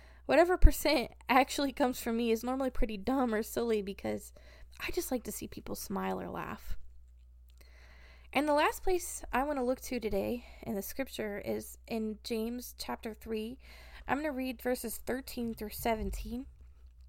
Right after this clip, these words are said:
It says, "Who is a wise man and endued with knowledge among you? Let him show out of a good conversation his works with meekness and wisdom,"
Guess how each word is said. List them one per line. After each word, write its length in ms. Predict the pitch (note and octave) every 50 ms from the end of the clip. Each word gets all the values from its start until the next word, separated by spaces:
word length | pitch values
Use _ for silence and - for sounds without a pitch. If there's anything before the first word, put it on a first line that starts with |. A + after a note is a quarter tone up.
| - - - - - - - - - - - - - - - - - - - - - - - - - - - - - - - -
It 120 | C4 B3 -
says, 340 | - D4+ C#4+ C#4 C4 B3 - -
"Who 180 | F#4 G4+ B4 C5+ A#4+
is 200 | F4 E4 D#4+ D#4+
a 80 | C#4+
wise 480 | B3 A#3+ A#3+ A#3+ B3 B3+ C#4+ D4 - C4
man 520 | A#3 G#3+ G#3+ G#3 G#3+ G#3+ A3 A3+ B3 C4 -
and 140 | - A3 A3+
endued 340 | A#3 A3+ G#3+ A3+ A3+ A#3 A#3
with 140 | A#3 -
knowledge 420 | A3 G#3 G3+ G3+ G3+ G#3 G#3 G3+ G#3
among 360 | G3 G3 G3+ A#3 C#4 D4 A#3
you? 280 | F3 - - - - - - - - - -
Let 200 | A3+ A#3+ C#4 C#4+
him 140 | E4 E4 D#4+
show 560 | - - - B3+ A3+ A3 G#3+ G#3 A3 B3 - - - - - - - - - -
out 180 | A3 A3 A#3+
of 120 | B3 A3+ A3+
a 60 | G3+
good 320 | G3 - A#3 A#3 C4+ -
conversation 960 | - - D4 D4 D#4 E4 E4 - - B3+ A#3 A3+ G#3+ - - A3 G#3+ A3 A#3
his 380 | A#3 - - A#3+ C4 C4+ - -
works 320 | A#3 G#3 G#3+ A#3 - -
with 160 | - A#3 - G#3+
meekness 560 | G3 F#3+ G3+ - - A3 A3 A#3+ - - -
and 180 | - A3 A3 A3
wisdom," 420 | A#3 B3 B3 A#3+ - - - -